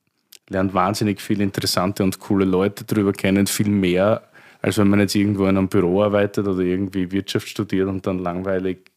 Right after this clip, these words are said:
irgendwas anderes macht. Und ja, ich, ich hab gar nicht drüber nachgedacht, ehrlich gesagt, was anderes zu machen.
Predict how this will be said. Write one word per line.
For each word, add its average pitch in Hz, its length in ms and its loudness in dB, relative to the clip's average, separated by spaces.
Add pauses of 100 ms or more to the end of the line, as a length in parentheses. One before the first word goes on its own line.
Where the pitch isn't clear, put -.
(260)
irgendwas 95 340 -10
anderes 98 380 -6
macht. 92 300 -2 (1080)
Und 107 320 4 (220)
ja, 95 160 -6
ich, 98 120 -6 (600)
ich - 80 -2
hab - 160 -10
gar 98 160 -2
nicht 113 160 2
drüber 104 220 4
nachgedacht, 95 760 0
ehrlich 92 240 -4
gesagt, - 360 -4
was 92 100 -4
anderes 90 360 -4
zu - 140 -8
machen. 85 360 -8